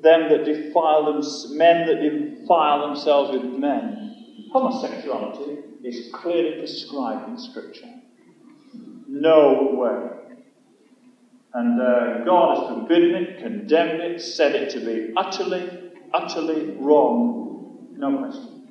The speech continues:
And Paul is saying that the law is there. That it's not something that we can dispense with. It's something that we've got to abide with. The law stands.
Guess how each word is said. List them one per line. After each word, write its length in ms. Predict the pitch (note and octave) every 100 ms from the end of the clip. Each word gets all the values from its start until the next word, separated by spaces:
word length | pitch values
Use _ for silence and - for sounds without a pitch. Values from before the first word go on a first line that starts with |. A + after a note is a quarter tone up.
| _ _ - _ _ _ _ - C4 - - - _ - - _ -
And 140 | D#4+
Paul 240 | B3 C#4 C4+
is 140 | -
saying 480 | - C3 A#2+ - -
that 160 | G3 G3+
the 80 | F#3
law 720 | F#3 A#3 D4+ B3 - - -
is 260 | G3+ F#3+ F#3
there. 840 | C4+ C#4 G3+ - - - - - - - _ _ _ _ - B3 - _ _ _ _ _ _ - _ _ -
That 100 | G#3
it's 160 | -
not 280 | A#3 C4+ -
something 280 | C#4 B3+ A#3+
that 180 | A3 -
we 60 |
can 240 | G3 G3 F#3
dispense 720 | E3+ E3+ - F#3 E3 D#3 -
with. 360 | G#2 G2+ - - - - - F3
It's 180 | F3
something 380 | - A3 A3 G#3
that 100 | G3+
we've 240 | F#3+ F3+ F#3
got 200 | F3 -
to 100 | F#3
abide 600 | F3+ - G3+ A#3+ A#3+ -
with. 600 | - - - - - -
The 100 | E3+
law 360 | F3 F#3 F#3+ F#3
stands. 840 | F#3+ - A#3 A3 - - -